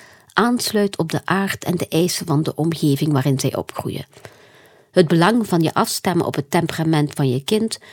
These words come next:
komt er sterk in naar voren. Melatonine,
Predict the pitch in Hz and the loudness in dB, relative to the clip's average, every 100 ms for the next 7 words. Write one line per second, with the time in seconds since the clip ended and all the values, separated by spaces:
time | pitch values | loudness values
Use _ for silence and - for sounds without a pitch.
0 | - 185 151 147 - 170 165 160 - 175 | -2 0 2 0 0 0 -2 -2 -2 -2
1 | - - - - - - _ - - _ | -4 -8 -10 -10 -16 -20 _ -20 -20 _
2 | _ _ _ - _ _ - - _ _ | _ _ _ -20 _ _ -20 -20 _ _
3 | _ _ _ _ _ _ _ _ _ _ | _ _ _ _ _ _ _ _ _ _
4 | _ - 233 220 196 180 147 156 220 339 | _ 4 6 6 4 2 2 2 2 0